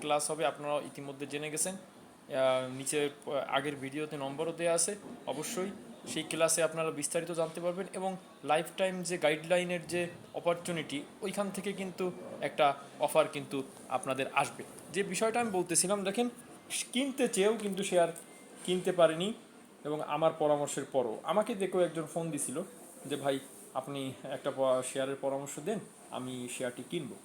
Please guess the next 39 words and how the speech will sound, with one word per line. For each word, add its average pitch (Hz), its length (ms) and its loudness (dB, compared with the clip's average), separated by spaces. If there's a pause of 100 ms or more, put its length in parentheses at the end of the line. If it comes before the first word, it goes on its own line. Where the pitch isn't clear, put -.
(280)
কিন্তু 143 180 -8
সমস্যা 175 500 -2
যেটা 131 220 -2
হলো 127 280 -2 (1400)
যে 143 200 4
আমি, 170 360 4 (500)
আহ, 139 540 4
নাসর 160 320 8
বান্দা, 175 460 6
আমি 170 140 -4
বললাম, 160 360 0
"ভাই, 147 220 4
এখন 135 220 0
আমি 135 120 -4
কোনো 127 260 -8
শেয়ার 127 220 0
বিশ্লেষণ 139 400 -2
করতেছি 190 420 0
না 196 120 4
বা 156 220 6 (300)
কোনো 147 160 -4
শেয়ার 147 260 0
পেন্ডিং 165 320 -2
নেই 180 280 2 (260)
বা 143 120 4
এমন 165 280 -2
কোনো 165 140 -2
শেয়ার 147 420 2 (140)
আমি 147 220 -2
আপনাকে 143 400 -4 (380)
দিতে 160 160 -2
পারবো 175 300 8
না 170 180 6
যেটা 143 280 2
আমার, 143 240 6
উম, 135 360 -8
আমি 135 340 2
অ্যা-, 131 340 -4
অ্যানালাইসিস 135 520 -4